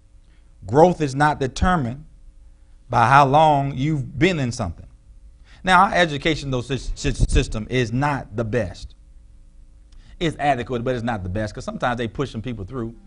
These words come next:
that haven't really, uh, done everything and met all the requirements, because, but because they so, uh, they just out of place.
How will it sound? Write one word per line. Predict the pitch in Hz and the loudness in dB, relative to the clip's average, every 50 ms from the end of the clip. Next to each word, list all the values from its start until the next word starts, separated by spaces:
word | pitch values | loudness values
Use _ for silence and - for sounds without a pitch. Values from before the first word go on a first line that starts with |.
| - - - - - - - - - - 113 | -20 -20 -20 -20 -20 -20 -20 -20 -18 -10 -4
that | 127 123 120 110 | -2 -2 -2 0
haven't | 127 135 131 120 120 117 110 | 0 0 0 0 -2 -4 -4
really, | 123 127 123 117 107 104 110 110 - _ - - - - - - - - | -4 -4 -4 -4 -4 -6 -8 -14 -20 _ -20 -20 -20 -20 -20 -20 -12 -6
uh, | 110 113 110 107 104 101 101 98 92 92 - - 98 107 | -4 -2 0 0 -2 -2 -4 -6 -8 -10 -10 -10 -6 -4
done | 131 147 147 135 | -2 0 0 0
everything | 123 127 123 117 113 - - 123 120 113 | 0 -2 -2 -4 -6 -6 -6 -6 -4 -4
and | 107 113 | -2 -2
met | 120 120 | -2 -2
all | 117 113 110 | -2 -2 -2
the | 104 | -4
requirements, | 98 95 95 - 143 131 127 110 104 98 - | -6 -8 -6 -4 -2 -2 -2 -4 -6 -8 -8
because, | 101 95 - 135 120 110 110 | -10 -8 -8 -6 -6 -6 -6
but | - 113 110 | -8 -10 -8
because | 107 107 98 - 190 175 147 | -8 -8 -6 -4 -4 -4 -4
they | 135 123 | -6 -6
so, | 117 - - 135 123 110 98 92 - - - - - - _ - - - | -8 -6 -4 -2 -2 -2 -4 -6 -12 -18 -20 -20 -20 -20 _ -20 -10 -6
uh, | 113 110 107 101 98 95 92 90 87 87 - - - - - - - - - - - - | -4 -2 -2 -2 -2 -4 -6 -8 -10 -12 -14 -18 -20 -20 -20 -20 -20 -20 -20 -20 -12 -8
they | 113 131 | -6 -6
just | 127 120 110 - - - | -4 -4 -6 -8 -8 -2
out | 147 151 143 120 | 0 0 0 0
of | 110 - | -2 -4
place. | - 170 151 120 90 - - - - | -4 -2 -2 -2 -4 -6 -14 -18 -20